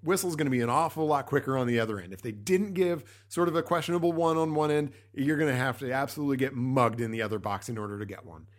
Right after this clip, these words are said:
Uh, if, if a team is leading, man, that other team is just gonna have a little bit quicker whistle in, in, in their favor. And, I mean, I have heard this from any number of <laughs> fo-, folks with whom, whom I've talked about this,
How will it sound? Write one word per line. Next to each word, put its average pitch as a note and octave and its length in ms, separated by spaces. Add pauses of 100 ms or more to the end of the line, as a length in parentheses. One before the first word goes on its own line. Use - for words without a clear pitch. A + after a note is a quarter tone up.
(200)
Uh, A#2+ 280
if, B2 180
if C#3 240
a C3+ 40
team G3 260
is E3+ 120
leading, D#3+ 400 (280)
man, E3 360
that D3+ 140
other D3 200
team C3 240
is A#2 140
just D#3+ 180
gonna D#3 160
have C3 180
a B2+ 60
little F3+ 260
bit F#3+ 160
quicker E3 300
whistle C#3 360
in, C3+ 120
in, C#3 220
in C#3 160
their A#2+ 160
favor. F#2+ 440 (260)
And, F#3+ 400
I F3+ 80
mean, F#3 140
I E3+ 140
have A3 160
heard F#3+ 220
this F#3+ 180
from C3 400 (1900)
any B3 240
number G3+ 380
of - 80
<laughs> - 20
fo-, D3 340
folks D#3 420
with C3+ 120
whom, E3+ 320
whom D3 200
I've C3+ 100
talked C#3 280
about G#2+ 300
this, G#2 260